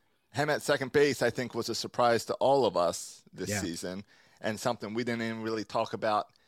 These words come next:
Speaker 1: as an option during spring training. Um, but let's continue the conversation with Valdez and going back to him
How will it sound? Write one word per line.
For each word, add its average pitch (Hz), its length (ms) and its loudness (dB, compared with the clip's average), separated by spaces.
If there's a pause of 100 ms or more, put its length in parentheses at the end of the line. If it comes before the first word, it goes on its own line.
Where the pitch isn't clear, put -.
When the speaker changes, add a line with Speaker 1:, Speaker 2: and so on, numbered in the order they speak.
(300)
Speaker 1:
as 107 180 -2
an 104 140 -6 (100)
option 98 720 -4 (580)
during 110 300 -2
spring 98 240 -12
training. 101 440 -6 (720)
Um, 113 320 0
but 139 160 2
let's 175 180 2
continue 170 480 -6
the 147 80 -10
conversation 135 680 -4
with 180 260 -8
Valdez 120 560 2
and 110 240 -12
going 131 240 -4
back 120 280 2
to 107 100 -6
him 113 380 -4